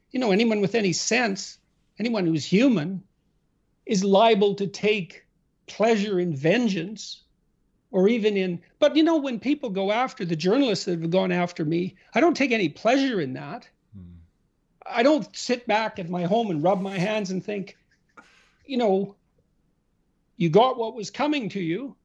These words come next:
Speaker 1: I do think sometimes you've got what was coming to you, but I think of that more like watching someone in the road, you know, they're in the road and they have their back turned and a truck runs over them. It's like, well,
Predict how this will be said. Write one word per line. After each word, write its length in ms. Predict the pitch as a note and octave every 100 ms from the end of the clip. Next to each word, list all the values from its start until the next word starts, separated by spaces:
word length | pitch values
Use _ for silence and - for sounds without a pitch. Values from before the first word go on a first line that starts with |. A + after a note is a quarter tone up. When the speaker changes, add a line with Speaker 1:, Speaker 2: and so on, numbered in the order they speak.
| _ _ _ _ _
Speaker 1:
I 100 | G#3+
do 300 | F3 C#4+ F4
think 300 | - G3+ F#3
sometimes 560 | - G3 F#3 F#3+ F3 F#3
you've 120 | F#3
got 240 | G#3 A3
what 180 | G#3+ G3
was 140 | F3 D3
coming 360 | G3+ C#4+ A3+
to 100 | D#3+
you, 220 | E3+ D#3+
but 220 | A3 F#3 - - _
I 100 | A3+ G#3
think 220 | C#4 A#3
of 120 | F3+
that 240 | F#3+ G3+
more 200 | G#3 G#3
like 300 | G#3 F#3 F3 _ _ _ _
watching 560 | F#3+ F3+ A3+ A3+ A3+ F3+
someone 400 | - A#3 A3 G3+
in 160 | G3 F#3+
the 60 |
road, 580 | E3+ G3+ A3+ G#3+ E3+ E3 _ _ -
you 100 | G#3
know, 160 | G3
they're 240 | F#3+ G3 G3
in 80 | G3+
the 100 | F#3+
road 300 | A3 A3+ F#3+
and 100 | F#3+
they 80 |
have 120 | G3 F3
their 80 | E3+
back 300 | G3 A#3 -
turned 200 | G3 F3
and 100 | F3+
a 40 |
truck 340 | D#3+ - D#4 D4+
runs 220 | D4 G#3
over 240 | A3 E3+
them. 180 | D#3 E3
It's 160 | F#3 -
like, 220 | F#3+ F#3+
well, 380 | A3 A3 G#3 -